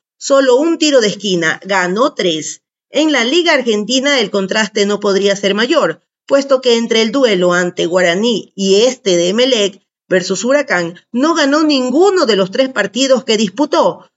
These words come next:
Fue goleada en contra cero a tres ante el poderoso River Plate, derrota cero a dos en Córdoba ante Belgrano y finalmente un magro cero a cero frente a un Argentinos Juniors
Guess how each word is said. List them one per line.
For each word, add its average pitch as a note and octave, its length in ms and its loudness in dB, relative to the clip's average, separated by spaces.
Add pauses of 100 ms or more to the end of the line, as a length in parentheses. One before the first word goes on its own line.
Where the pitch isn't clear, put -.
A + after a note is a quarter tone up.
(200)
Fue F#4 320 0
goleada D4+ 680 2
en A#3+ 200 -2
contra C4+ 560 0
cero D4 360 0
a G3+ 140 -2
tres C#4 400 2
ante A#3 300 0
el G#3+ 100 -2
poderoso A3 600 2
River G3+ 360 2
Plate, G3+ 400 0 (340)
derrota D4+ 720 0
cero E4 400 -2
a C4 120 2
dos C4 400 0 (100)
en B3+ 260 -2
Córdoba A3 680 0
ante A#3+ 340 0
Belgrano A3+ 640 0 (180)
y D4+ 200 -2
finalmente D4 960 0
un B3+ 360 0
magro D#4 500 0
cero F#4+ 460 -2
a D#4+ 60 0
cero F3+ 380 0
frente G#3 400 -2
a G#3 80 2
un C#4 240 0
Argentinos G3+ 760 -2
Juniors G3+ 480 -4